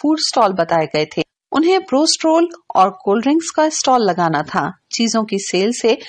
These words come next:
जो पैसे मिलने थे, वो चैरिटी में दिए जाने वाले थे। जो स्टॉल सबसे ज्यादा पैसे कमाता, उसे सबसे ज्यादा मार्क्स मिलते और वो मार्क्स लास्ट डे होने वाले मुकाबले में ऐड किए जाते। अपनी मतलूबा जगह पहुंचकर उन्होंने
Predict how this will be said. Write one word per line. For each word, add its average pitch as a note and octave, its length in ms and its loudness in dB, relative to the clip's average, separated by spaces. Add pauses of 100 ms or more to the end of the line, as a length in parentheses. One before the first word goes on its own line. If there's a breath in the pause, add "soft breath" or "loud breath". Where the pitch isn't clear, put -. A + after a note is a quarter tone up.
(180 loud breath)
जो A#3 80 0
पैसे F#3+ 340 -2
मिलने E3 340 -2 (100)
थे, E4 100 2 (380 loud breath)
वो F#4 60 2
चैरिटी E4+ 480 2
में E4+ 120 2
दिए G3+ 200 0
जाने E3+ 300 0
वाले D3+ 240 0
थे। D3 240 -6 (340)
जो F4+ 220 2
स्टॉल C#4 320 2
सबसे A#3 380 -4
ज्यादा E3+ 340 0
पैसे D4 300 0
कमाता, E3+ 480 0 (320 loud breath)
उसे F4+ 200 2
सबसे E4+ 400 -2
ज्यादा B3 400 0
मार्क्स G#3+ 400 0
मिलते D#3 320 -2 (300 loud breath)
और A3 120 4
वो F#3 320 -2
मार्क्स B3 320 -2
लास्ट A3+ 320 0
डे D#4 80 2
होने A3+ 260 0
वाले E3+ 220 2
मुकाबले E3+ 500 -2
में C#4 140 2
ऐड A#3+ 260 2
किए F3 260 0
जाते। E3+ 400 -2 (360 soft breath)
अपनी F4+ 260 2
मतलूबा C#4+ 440 0
जगह A#3+ 280 0
पहुंचकर G#3+ 560 -2
उन्होंने G3 480 0